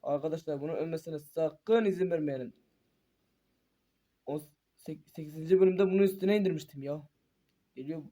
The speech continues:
aklıma hala. Şöyle değiştirelim modlarımızı.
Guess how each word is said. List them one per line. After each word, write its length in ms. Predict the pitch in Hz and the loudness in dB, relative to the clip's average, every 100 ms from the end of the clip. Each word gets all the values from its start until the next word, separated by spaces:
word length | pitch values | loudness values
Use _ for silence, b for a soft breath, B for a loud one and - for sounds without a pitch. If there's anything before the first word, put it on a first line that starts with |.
| _ _ _ _ | _ _ _ _
aklıma 380 | 135 - 135 131 | -18 -14 -12 -10
hala. 300 | 117 120 127 _ _ _ _ _ _ _ - _ _ _ _ _ _ _ _ _ _ _ | -10 -12 -14 _ _ _ _ _ _ _ -20 _ _ _ _ _ _ _ _ _ _ _
Şöyle 380 | - 123 120 123 | -18 -16 -14 -16
değiştirelim 480 | 123 - 123 127 | -18 -16 -14 -12
modlarımızı. 800 | 127 127 - 131 135 131 151 151 | -10 -12 -12 -10 -10 -8 -8 -8